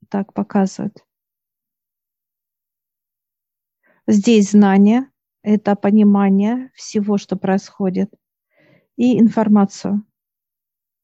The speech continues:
Ты будешь давать информацию за человека, о человеке,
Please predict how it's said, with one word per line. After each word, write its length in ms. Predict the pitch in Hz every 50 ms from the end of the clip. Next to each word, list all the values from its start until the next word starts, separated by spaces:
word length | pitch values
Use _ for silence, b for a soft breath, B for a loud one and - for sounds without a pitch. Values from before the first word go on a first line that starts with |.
| _ _ _ _ _ _ _ _ _ _ _ _ _ _ _ _
Ты 120 | 240 226
будешь 460 | 202 196 - 202 190 208 196 - - - -
давать 460 | - 190 202 208 208 208 202 202 -
информацию 880 | 202 202 196 - 208 202 202 208 202 196 190 - - - 190 185 190 208 - b b b b b b b b b b b b _ _ _ _ _ _ _ _ _ _ _ _ _ _ _ _ _ _ _ _ _ _ _ _ _ _ _
за 340 | - - 190 196 226 254 262
человека, 600 | - - - 226 214 214 220 220 214 214 - 175
о 60 | 180
человеке, 840 | - - - 202 190 190 190 202 233 262 254 - - - 196 208